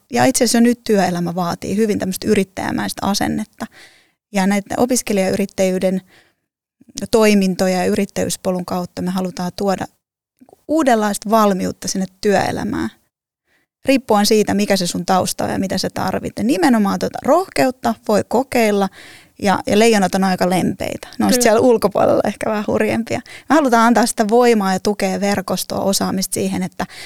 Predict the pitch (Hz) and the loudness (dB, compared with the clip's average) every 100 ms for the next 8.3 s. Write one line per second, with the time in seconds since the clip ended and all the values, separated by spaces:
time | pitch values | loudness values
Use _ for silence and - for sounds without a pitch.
0 | - - _ 190 175 - 202 - - - | -20 -20 _ -10 -6 -4 -4 -4 -6 -2
1 | 202 214 196 185 185 190 190 - - - | 2 2 2 0 0 0 -2 -2 0 0
2 | 180 - 185 - 196 - - - 220 - | 0 -4 -4 -4 -4 -2 -2 -4 -8 -12
3 | - - _ _ - 262 254 - _ _ | -14 -14 _ _ -10 -8 -8 -12 _ _
4 | _ _ _ _ _ _ - 262 240 240 | _ _ _ _ _ _ -6 0 0 2
5 | 277 254 240 233 240 233 240 233 - _ | 0 2 0 0 -4 0 0 0 -8 _
6 | _ _ _ _ _ 254 277 277 247 240 | _ _ _ _ _ 0 2 4 2 -2
7 | 226 226 - 254 240 220 - - 294 262 | -2 -2 0 2 2 0 -2 0 0 0
8 | - 269 247 | -4 -4 -4